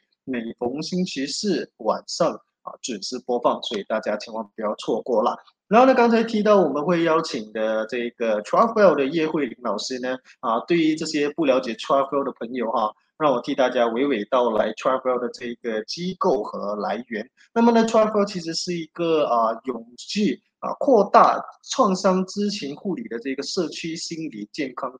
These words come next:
服务。然后呢，他们的服务呢是专注于，啊，个人啊、社区啊，甚至是组织，然后为愿景的这一个，一个社会企划。这个 Travel 是一个，啊，社会企划，然后尤其是针对较高需求的这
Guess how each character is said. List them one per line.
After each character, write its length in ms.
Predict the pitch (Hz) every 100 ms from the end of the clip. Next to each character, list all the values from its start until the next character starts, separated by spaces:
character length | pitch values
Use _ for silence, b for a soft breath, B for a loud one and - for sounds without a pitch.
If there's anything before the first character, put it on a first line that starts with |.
| _
服 80 | -
务。 240 | 302 123 b b -
然 140 | 175
后 20 |
呢， 60 | 175
他 80 | 180
们 140 | 156
的 80 | 156
服 160 | - 135
务 100 | 143
呢 160 | 135 131
是 220 | - 135
专 200 | 131 123
注 160 | 120 135
于， 180 | 117 117
啊， 200 | 104 104 -
个 160 | 175
人 200 | 139 127
啊、 260 | 131 131 131
社 280 | 135 - 156
区 340 | - - 143 131
啊， 80 | 127 131 131 170
甚 100 | 156
至 80 |
是 160 | 156 165
组 220 | 151 - 107 104
织， 340 | - 120 156 - _ _
然 140 | 120
后 100 | 120
为 160 | 127 123
愿 380 | 151 151 180 165
景 160 | 120 -
的 80 | 117
这 120 | 139
一 140 | 131 127
个， 360 | 131 123 120
一 40 | 127
个 160 | -
社 260 | 127 - 165
会 160 | 165 135
企 240 | - 101
划。 220 | - 110 -
这 60 |
个 60 | 127
Travel 340 | - 123 123
是 140 | 120 127
一 40 |
个， 160 | 120 117
啊， 180 | - 104 -
社 160 | 175
会 160 | 156 127
企 240 | - 107
划， 160 | 139 117 - b b -
然 100 | 165
后 60 |
尤 60 | 185
其 100 | 175
是 180 | 156 180
针 200 | - 160
对 260 | 160 165 151
较 160 | 170 151
高 180 | 143
需 240 | 147 - 139
求 240 | - 120
的 100 | 120
这 120 | 120